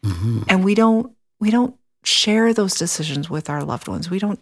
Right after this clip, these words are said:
Speaker 2: tell them, "Okay, I gave you the piano instead of that because I know that your kids enjoy music and that's why you got grandpa's piano, and you, you're gonna get this other really important thing."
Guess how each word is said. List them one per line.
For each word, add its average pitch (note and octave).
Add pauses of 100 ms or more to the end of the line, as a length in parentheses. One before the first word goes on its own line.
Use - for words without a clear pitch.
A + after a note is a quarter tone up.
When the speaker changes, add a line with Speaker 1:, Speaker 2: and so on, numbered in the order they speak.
(140)
Speaker 2:
tell A3+
them, G3
"Okay, -
I C3+
gave G3
you G3
the F#3+
piano E3+ (400)
instead F#3
of E3+
that D3+
because E3
I D#3+
know E3+
that E3+
your D#3
kids G3
enjoy E3+
music D#3+
and D#3
that's E3+
why F#3
you F3
got D#3+ (440)
grandpa's F3
piano, D#3+ (320)
and D3+
you, A3+
you're G#3+
gonna A#3
get F3+ (340)
this F#3
other E3+
really D3+
important C#3
thing." C3+